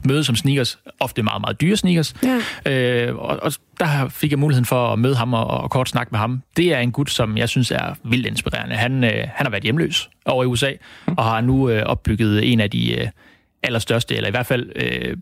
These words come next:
Speaker 1: social mediemæssigt, øh, største virksomheder, øh, inden for sneakers over i U S A.
Speaker 2: Det er altså også lidt vanvittigt, det her med, at, altså, det er jo en, nu snakker du om det der med SneakerCon, ikke? Og,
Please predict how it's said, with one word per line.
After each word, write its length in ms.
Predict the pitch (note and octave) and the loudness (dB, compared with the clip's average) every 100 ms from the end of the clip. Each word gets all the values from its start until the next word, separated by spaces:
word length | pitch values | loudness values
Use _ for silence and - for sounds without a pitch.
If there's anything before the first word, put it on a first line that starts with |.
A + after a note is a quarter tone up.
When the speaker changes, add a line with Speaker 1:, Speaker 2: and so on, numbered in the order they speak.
| - - | -8 -2
Speaker 1:
social 340 | - B2 A2 | 0 0 0
mediemæssigt, 680 | A#2+ D#3 A#2+ A2+ G#2+ A#2 - | 0 2 2 2 2 0 0
øh, 240 | G#2+ G#2+ A2 | -2 0 -2
største 560 | - A#2 - G#2 G#2 | -2 -2 0 -2 0
virksomheder, 480 | A2+ - G#2+ G#2 G2 | 0 0 2 2 2
øh, 140 | G2 A#2 - | 0 -2 0
inden 120 | A2+ | 0
for 80 | A2+ | 2
sneakers 320 | B2 A2+ A2 | 2 2 0
over 200 | - A2 | 0 0
i 40 | |
U 80 | - | -2
S 80 | - | -4
A. 40 | - - _ _ _ _ - - - - _ - | -4 -8 _ _ _ _ -16 -16 -16 -20 _ -4
Speaker 2:
Det 100 | F3+ | 0
er 140 | F#3 G#3+ | 2 0
altså 200 | F3 G3 | 0 0
også 120 | G3 | 0
lidt 140 | A3+ G#3 | -2 0
vanvittigt, 460 | G3+ A#3 A3 F3+ | 0 2 2 0
det 80 | - | 0
her 120 | G3+ F#3+ | 0 2
med, 340 | F3+ F#3 G#3+ - | 2 2 0 0
at, 320 | G3+ - - _ _ _ _ - | -2 -4 -12 _ _ _ _ -2
altså, 280 | G3+ G3 F3 - _ _ _ _ - | 0 0 0 -4 _ _ _ _ -4
det 100 | A#3+ | 0
er 40 | A3 | 2
jo 200 | A3 G3+ | 2 2
en, 120 | A3 | 0
nu 240 | G#3 G#3 A#3+ | 0 0 0
snakker 300 | B3 A#3 B3+ | 0 0 0
du 60 | |
om 120 | G3 | 0
det 80 | G3+ | 0
der 80 | G#3 | 0
med 120 | G3+ | -2
SneakerCon, 680 | F#3+ A3+ B3+ C4 - E3+ E3 | 0 0 0 0 0 0 0
ikke? 220 | F#3 - - | -2 -6 -2
Og, 100 | G#3 | 2